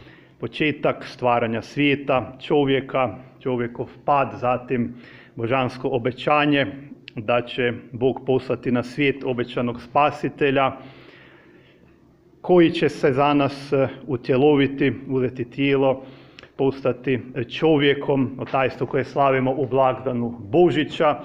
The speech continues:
Zatim u božićnom vremenu promatramo o tajstva Isusova djetinjstva, te dolazimo do korizme, kada se usredotočujemo na Isusov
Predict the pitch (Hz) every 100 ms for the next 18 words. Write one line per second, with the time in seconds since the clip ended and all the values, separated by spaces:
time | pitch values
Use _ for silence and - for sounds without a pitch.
0 | - - 175 170 180 160 185 170 165 175
1 | 156 156 165 147 147 147 143 147 143 147
2 | 139 135 135 135 143 135 - 151 151 139
3 | - 127 - 127 120 123 - - 95 151
4 | 170 170 165 147 - 143 151 139 - -
5 | - - - - _ - - - - -
6 | - 208 147 180 165 135 156 156 156 143
7 | 135 151 147 - 156 151 143 127 127 143
8 | 135 - - - - - - 160 151 147
9 | 139 - - - - - - 156 147 139
10 | 143 135 135 156 147 156 143 139 147 147
11 | 156 - 139 - 135